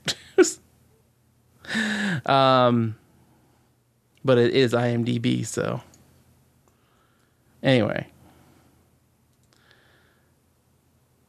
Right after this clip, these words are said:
Fucking,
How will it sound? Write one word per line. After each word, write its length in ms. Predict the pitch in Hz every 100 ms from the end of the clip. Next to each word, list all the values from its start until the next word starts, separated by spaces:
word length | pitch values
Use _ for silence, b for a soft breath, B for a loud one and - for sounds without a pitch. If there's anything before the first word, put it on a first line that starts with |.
| _ _ _ _ _ _ _ _ _ _ _ _ _ _ _
Fucking, 1000 | - - 165 175 175 175 175 170 170 175